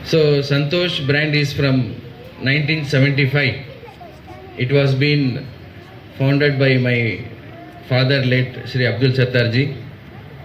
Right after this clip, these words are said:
By remembering his blessings, we have stepped into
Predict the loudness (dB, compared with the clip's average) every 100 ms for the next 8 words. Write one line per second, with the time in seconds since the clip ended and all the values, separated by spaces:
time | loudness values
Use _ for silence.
0 | -18 -14 0 2 4 4 2 2 2 2
1 | 2 0 -2 -8 -14 -18 -20 -20 -20 -20
2 | -20 -20 -20 -20 -20 -18 -16 -14 -14 -12
3 | -10 2 4 4 2 0 -2 -6 -14 -18
4 | -20 -20 -20 -20 -20 -20 -20 -20 -20 -2
5 | 2 4 4 2 -2 0 -2 0 2 2
6 | 0